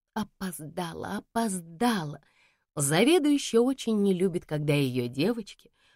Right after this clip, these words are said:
вбегают на работу с последним звонком. Надо же подготовиться как следует. Халат, шапочку надеть, руки помыть.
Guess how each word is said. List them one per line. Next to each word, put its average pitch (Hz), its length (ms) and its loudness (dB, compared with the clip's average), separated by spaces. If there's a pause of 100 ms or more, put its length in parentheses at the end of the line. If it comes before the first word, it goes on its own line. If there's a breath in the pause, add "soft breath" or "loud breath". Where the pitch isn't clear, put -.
вбегают 190 580 6
на 165 100 2
работу 202 420 4
с - 120 -2
последним 143 680 0
звонком. 127 580 -6 (360)
Надо 147 320 2
же 127 120 -12
подготовиться 143 840 -4
как 147 200 -14
следует. - 480 -6 (580)
Халат, 233 440 2 (220)
шапочку 151 680 -2
надеть, 214 460 -8 (100)
руки 156 400 0
помыть. 190 440 -2